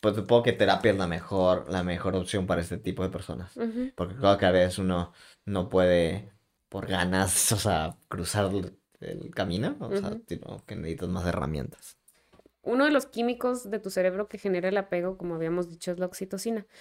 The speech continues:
Speaker 2: Cuando rompes, pues ya no se genera esa oxitocina y el apego empieza a caer.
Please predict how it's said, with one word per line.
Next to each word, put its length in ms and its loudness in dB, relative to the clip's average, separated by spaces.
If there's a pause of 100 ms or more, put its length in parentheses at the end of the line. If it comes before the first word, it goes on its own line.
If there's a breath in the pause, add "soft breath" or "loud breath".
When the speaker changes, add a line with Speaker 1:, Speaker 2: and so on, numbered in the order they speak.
(200 loud breath)
Speaker 2:
Cuando 260 2
rompes, 360 2
pues 180 -2
ya 120 2
no 100 2
se 140 -4
genera 280 0
esa 180 0
oxitocina 640 -2
y 80 0
el 100 0
apego 280 0
empieza 340 -2
a 60 -10
caer. 380 -4